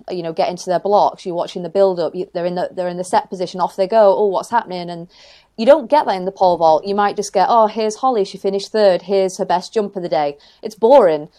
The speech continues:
Like, when I'm watching athletics and I'm watching the long jump, I'm like, "Oh, that's boring. I don't wanna see someone, that someone's jump where they jumped it half an hour ago." Like, pole vault, you, you've got people tussling back and forward, you know,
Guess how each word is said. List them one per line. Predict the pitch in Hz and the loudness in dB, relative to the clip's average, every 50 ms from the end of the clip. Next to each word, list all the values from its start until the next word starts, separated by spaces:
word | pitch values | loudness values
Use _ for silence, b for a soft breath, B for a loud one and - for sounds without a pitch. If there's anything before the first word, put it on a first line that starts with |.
| b b | b b
Like, | 196 185 185 180 185 202 | 0 2 2 2 0 -2
when | 196 226 247 | -2 -2 -2
I'm | 285 294 285 254 | -2 -4 -4 0
watching | 214 220 - - 208 | 0 -2 -2 -2 -6
athletics | 196 180 - 202 185 180 - 175 - - - | -8 -8 -4 -4 -4 -4 -4 -10 -10 -6 -6
and | 196 190 | -4 -4
I'm | 185 185 | -4 -2
watching | 185 - - - 196 | -4 -4 -4 -6 -8
the | 190 | -4
long | 180 180 180 185 185 | -2 -2 -2 -2 -4
jump, | 180 185 180 175 | -8 -8 -10 -10
I'm | 180 | -8
like, | 185 175 170 - - | -6 -6 -6 -6 -6
"Oh, | - 185 185 175 | -4 -2 0 0
that's | 170 185 | -2 -4
boring. | - - 190 196 190 180 165 160 170 | -4 0 2 4 4 2 2 -2 -4
I | 170 | -4
don't | 175 180 - | -4 -4 -4
wanna | 175 180 185 | -4 -8 -10
see | - - 196 185 | -8 -6 -6 -6
someone, | 180 - - 180 175 170 165 170 170 b b b b b b b - _ - | -6 -6 -8 -8 -6 -6 -8 -10 -12 b b b b b b b -20 _ -8
that | 175 185 180 170 - 180 | -4 -2 -2 -2 -4 -8
someone's | 180 - 196 190 185 185 175 | -12 -10 -8 -8 -8 -8 -10
jump | _ - 214 196 170 165 170 - - | _ 0 2 2 2 0 -2 -10 -4
where | 170 180 170 | -2 -2 0
they | 165 175 175 | 0 -2 -4
jumped | 175 - 185 - - | -2 -4 -4 -6 -6
it | - - | -12 -8
half | 170 185 180 170 170 - | -4 -2 -2 -2 -2 -4
an | 170 | -6
hour | 170 165 170 165 160 | -6 -4 -2 -2 -2
ago." | 165 156 147 123 90 117 170 - b b b b b b | -4 -6 -8 -8 -6 -6 -8 -10 b b b b b b
Like, | 180 175 - | -4 -4 -4
pole | - - 240 247 | -2 -2 0 0
vault, | 240 262 240 233 - - _ | 2 2 0 0 -2 -6 _
you, | - 208 214 - | -12 -12 -10 -8
you've | 196 208 | -6 -2
got | 208 190 - | -2 -2 -2
people | - 233 220 226 208 196 | -4 -8 -6 -4 -6 -6
tussling | 202 - 254 233 - 220 190 175 | -4 -6 -6 -6 -4 -6 -4 -2
back | 175 170 - - | -4 -4 -4 -6
and | 190 180 | -12 -8
forward, | - 226 214 208 190 175 170 165 | -4 -2 0 0 0 0 -2 -4
you | 185 175 | -4 -6
know, | 175 175 170 175 | -6 -8 -10 -10